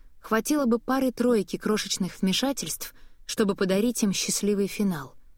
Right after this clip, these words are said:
В случае с рукописью — без особых усилий. Но это не будет правильно.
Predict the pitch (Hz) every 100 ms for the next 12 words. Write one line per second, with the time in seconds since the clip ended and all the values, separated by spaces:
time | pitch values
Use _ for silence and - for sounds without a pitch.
0 | - - - - - 247 277 - 240 -
1 | 262 294 294 254 - 240 240 - - -
2 | - - 269 247 - 185 156 143 156 -
3 | 156 131 - - - - - - - -
4 | - - 185 208 262 - 254 240 208 262
5 | 240 - - 226 202 151 139 139